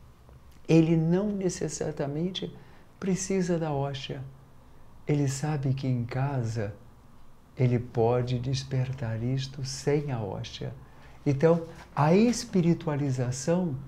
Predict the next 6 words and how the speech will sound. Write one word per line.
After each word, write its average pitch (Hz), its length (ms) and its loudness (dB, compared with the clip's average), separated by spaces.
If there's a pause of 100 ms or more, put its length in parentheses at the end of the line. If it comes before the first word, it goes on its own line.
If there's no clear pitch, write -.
(320)
se - 240 0
espiritualizar, 143 1300 2 (420)
não 175 380 6
demanda 160 840 4 (320)
um 143 140 2
ritual, 117 640 0